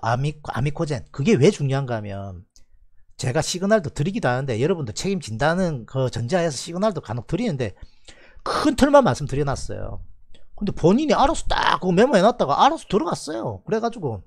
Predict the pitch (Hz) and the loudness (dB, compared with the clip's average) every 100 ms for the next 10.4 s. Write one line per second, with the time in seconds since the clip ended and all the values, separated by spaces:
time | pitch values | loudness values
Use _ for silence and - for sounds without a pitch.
0 | - - - _ _ - - - - 208 | -18 -20 -20 _ _ -18 -18 -20 -10 -6
1 | - 147 147 131 135 151 120 117 131 190 | -4 -2 -4 -6 -8 -6 -6 -2 -2 0
2 | 165 123 135 165 233 - 165 127 127 127 | 0 0 -4 -6 -6 -4 -4 -2 -2 -2
3 | 98 - - - 233 131 151 196 117 123 | -4 -10 -12 -4 -2 0 -2 -4 -4 -2
4 | 220 294 147 147 165 170 156 104 196 311 | -2 0 0 2 -2 -4 -6 -6 -6 -2
5 | 330 165 113 143 - - 110 104 104 175 | 0 0 -2 -6 -8 -8 -10 -10 2 4
6 | 269 - - - - - - 262 311 311 | 4 2 -12 -20 -20 -18 -14 -6 -4 0
7 | 285 247 196 202 180 127 101 - - _ | 0 2 2 4 2 -2 -6 -16 -20 _
8 | - - - - 208 262 240 175 120 131 | -20 -20 -8 -2 0 6 6 6 0 -2
9 | 135 - 190 277 269 127 127 202 156 113 | -4 2 2 2 2 0 0 -2 0 -2
10 | 107 127 156 254 | -2 0 2 2